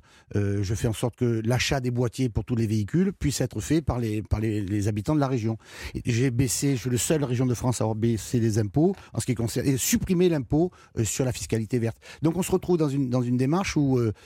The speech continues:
on, on essaye, euh, au fur et à mesure de payer ce que l'on a en charge.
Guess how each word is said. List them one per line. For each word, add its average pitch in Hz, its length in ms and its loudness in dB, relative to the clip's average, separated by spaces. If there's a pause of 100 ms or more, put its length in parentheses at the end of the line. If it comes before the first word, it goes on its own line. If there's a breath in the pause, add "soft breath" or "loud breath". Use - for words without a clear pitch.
(140 loud breath)
on, - 200 -4
on 123 140 0
essaye, 143 440 2
euh, 120 180 0
au 120 80 0
fur 120 200 0
et 127 40 0
à - 20 0
mesure 147 400 2
de 143 100 2
payer 147 600 0 (200 soft breath)
ce - 180 0
que 131 160 0
l'on 127 260 0
a 135 100 2
en 110 220 0
charge. 208 480 -2